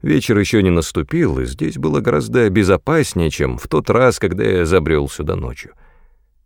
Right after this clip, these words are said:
Мы вышли на Портовую, оказавшуюся ещё грязнее при свете дня.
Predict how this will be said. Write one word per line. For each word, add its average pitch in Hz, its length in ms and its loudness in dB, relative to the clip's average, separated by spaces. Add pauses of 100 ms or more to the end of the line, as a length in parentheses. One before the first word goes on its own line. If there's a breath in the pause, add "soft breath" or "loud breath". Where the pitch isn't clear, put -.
(280)
Мы 82 160 2
вышли 107 480 2
на 80 160 0
Портовую, 73 760 0
оказавшуюся 131 680 -2
ещё 120 240 0
грязнее 98 800 2
при 98 140 0
свете 71 400 -8
дня. 53 280 -12